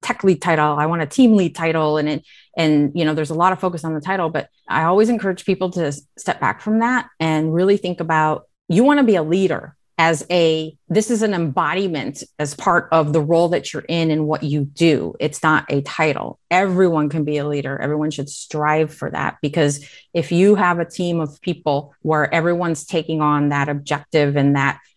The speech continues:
you know, kind of striving for that, then what you're gonna end up with is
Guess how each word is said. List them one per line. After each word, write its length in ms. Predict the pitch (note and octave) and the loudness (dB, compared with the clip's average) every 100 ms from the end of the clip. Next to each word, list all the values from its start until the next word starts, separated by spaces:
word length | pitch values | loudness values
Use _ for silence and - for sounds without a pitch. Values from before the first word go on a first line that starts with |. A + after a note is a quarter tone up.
| _ | _
you 80 | D3 | -4
know, 60 | |
kind 160 | C3+ D#3+ | -2 -2
of 80 | D3 | -2
striving 580 | - - C#3+ C#3+ D3+ D3+ | -4 -2 0 2 0 -2
for 140 | D#3 | -2
that, 320 | C3+ B2+ B2+ - | -2 -2 -4 -2
then 380 | D3 C#3 C3 - - | 0 2 0 -4 -4
what 180 | D#3 | -2
you're 160 | D#3 D#3 | 0 -2
gonna 320 | D3 D#3+ E3 | -2 -2 -2
end 220 | - C#3 D3 | -4 -4 -2
up 180 | D3+ | -4
with 280 | D3 C#3 C#3+ | -4 -6 -6
is 460 | B2 C3+ C3 - | -6 -4 -6 -10